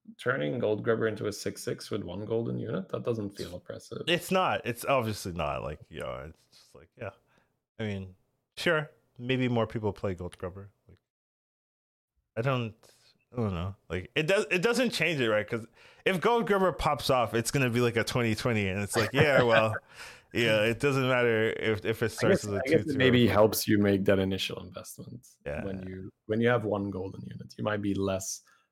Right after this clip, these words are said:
Speaker 1: opposed to, like, "Hmm, I only have one golden, I don't really wanna buy it." And, and now it's like, "Okay, it's a six six. I guess a six six is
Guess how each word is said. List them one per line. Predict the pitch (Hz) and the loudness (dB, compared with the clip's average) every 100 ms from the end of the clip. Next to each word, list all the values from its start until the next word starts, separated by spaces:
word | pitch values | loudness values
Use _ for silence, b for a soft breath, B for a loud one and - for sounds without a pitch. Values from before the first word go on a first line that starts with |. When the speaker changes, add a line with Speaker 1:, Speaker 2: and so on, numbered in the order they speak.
| - | -12
Speaker 1:
opposed | 113 196 101 - | -4 0 0 -2
to, | 110 | -6
like, | 104 - | -6 -6
"Hmm, | 104 101 98 | -6 -4 -4
I | |
only | 95 101 101 | -4 -4 -4
have | 98 | -4
one | 98 | -6
golden, | 101 113 120 117 117 117 113 113 | 0 4 4 6 6 6 2 -2
I | 110 | -6
don't | 107 107 - | -8 -8 -10
really | 101 101 | -8 -8
wanna | 98 | -10
buy | 98 98 98 98 | -10 -10 -8 -8
it." | 98 98 - | -10 -12 -18
And, | 104 | -18
and | 107 | -8
now | 135 185 | -4 -2
it's | 185 | -2
like, | 156 - - - - | -4 -4 -14 -16 -8
"Okay, | 294 330 | -2 0
it's | 120 | 0
a | 117 | -6
six | - - | -10 -10
six. | - - - | -14 -16 -12
I | |
guess | - 117 - | -10 -8 -10
a | |
six | - 120 - | -12 -12 -12
six | - - - - - | -16 -16 -18 -20 -18
is | 123 - | -18 -18